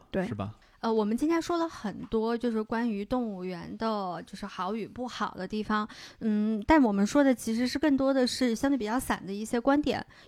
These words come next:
Speaker 3: 有没有能够有几句话来总结一下，你觉得好的动物园它应该是什么样子的？
Speaker 1: 我觉得一个是动物在里面生活很快乐，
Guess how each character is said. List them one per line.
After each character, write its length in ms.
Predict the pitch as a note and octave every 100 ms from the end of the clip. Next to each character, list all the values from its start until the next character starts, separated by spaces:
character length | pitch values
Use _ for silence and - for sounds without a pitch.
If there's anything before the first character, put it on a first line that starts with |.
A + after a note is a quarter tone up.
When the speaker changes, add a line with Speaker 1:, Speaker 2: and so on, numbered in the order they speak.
| -
Speaker 3:
有 100 | G#3
没 160 | G3
有 240 | C4 D4 A3 -
能 140 | G#3+
够 140 | B3+ C4
有 120 | B3
几 140 | -
句 120 | -
话 160 | G3+ A#3+
来 120 | A#3
总 220 | A#3 F#3+
结 140 | F3+ G3+
一 40 |
下， 120 | A3+
你 100 | G#3
觉 100 | F#3
得 120 | G3 A#3+
好 200 | - -
的 80 |
动 220 | - B3 G#3+
物 100 | F3
园 200 | E3 G3+
它 120 | A3+
应 160 | A#3+
该 160 | C4+ F4+
是 140 | F4+
什 140 | C#4 -
么 100 | -
样 200 | - -
子 140 | F3+
的？ 160 | - - _ _ _ _ - -
Speaker 1:
我 80 |
觉 160 | A3 A3+
得 160 | C#4+ D#4+
一 160 | B3
个 200 | B3 D4
是 600 | C#4+ - B3+ A#3+ G3+ F3 G3 -
动 180 | C4
物 220 | A#3 G3 F#3+
在 200 | A3 A3+
里 120 | F#3
面 180 | C3 F#3
生 260 | - A#3
活 260 | - F#3 F#3
很 180 | - E3+
快 360 | - C4 A#3+
乐， 300 | - - -